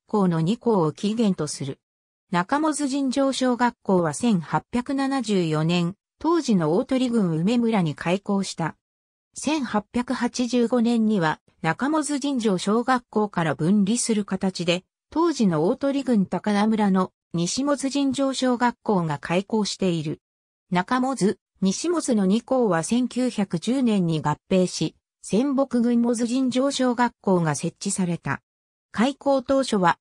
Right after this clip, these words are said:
当時の百舌村赤畑に校舎を設置したが、千九百三十八年六月に現在地に移転した。百舌村は千九百三十八年九月一日に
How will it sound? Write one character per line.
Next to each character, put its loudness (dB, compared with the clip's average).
当 2
時 2
の 2
百 2
舌 2
村 2
赤 -2
畑 -4
に 0
校 0
舎 0
を -2
設 -6
置 -4
し -8
た -2
が、 0
千 -4
九 -4
百 -2
三 -2
十 2
八 -2
年 2
六 0
月 0
に -2
現 2
在 0
地 -2
に 2
移 -2
転 0
し -10
た。 -4
百 0
舌 -2
村 0
は -2
千 -4
九 -2
百 -4
三 -2
十 0
八 -4
年 2
九 -4
月 -4
一 -2
日 -2
に -2